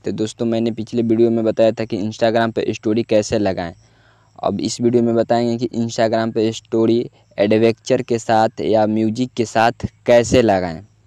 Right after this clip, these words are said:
तो बने रहिएगा वीडियो के अंत तक और वीडियो अच्छा लगे तो वीडियो को लाइक करके चैनल को सब्सक्राइब कर लीजिएगा। तो ज़्यादा समय लेते ना हुए चलते हैं अपने Instagram अकाउंट में। तो मैं आ गया अपने Instagram अकाउंट में।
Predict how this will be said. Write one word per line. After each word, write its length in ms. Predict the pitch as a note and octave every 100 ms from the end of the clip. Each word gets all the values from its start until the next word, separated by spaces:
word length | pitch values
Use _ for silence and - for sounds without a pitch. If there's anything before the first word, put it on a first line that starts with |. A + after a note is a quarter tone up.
| _ _ _ _
तो 60 | -
बने 240 | G#2 A2+
रहिएगा 340 | A#2 A#2 A2+
वीडियो 360 | A2 A2 A2+ A#2
के 120 | A#2
अंत 400 | - - A2+ A2
तक 120 | B2 - _ _ _ _ _ _ _ -
और 320 | G2 G2+ G2+
वीडियो 300 | G2+ A2 A#2+
अच्छा 180 | A2 A#2
लगे 200 | A2+ A2+
तो 140 | -
वीडियो 240 | G#2+ A2+ A#2
को 120 | A2
लाइक 180 | A2+ A2+
करके 220 | G#2+ A2+
चैनल 300 | A2+ A2 A2
को 220 | C#3 D#3+ - _ -
सब्सक्राइब 520 | - - - A#2 A2
कर 140 | G#2+
लीजिएगा। 480 | G2+ F#2+ F#2 F2+ E2
तो 120 | -
ज़्यादा 220 | G2 A2
समय 340 | A2 A2+ A2 A2+
लेते 280 | A2 A2 A#2
ना 140 | A2
हुए 280 | A2 G#2+ A#2
चलते 300 | G#2 G#2 A#2
हैं 120 | A2
अपने 240 | G#2+ A2
Instagram 540 | F2 G#2 G#2+ G#2 A2 -
अकाउंट 400 | - F2+ F2 -
में। 120 | - _ _ _ _ _ _ _ -
तो 80 | A2
मैं 200 | A#2 A#2
आ 120 | A#2
गया 160 | A#2
अपने 320 | A2 A#2+ A2 A2
Instagram 640 | G#2+ A2+ A2 A2 A2+ -
अकाउंट 360 | G#2 A2 A2+ A#2
में। 220 | B2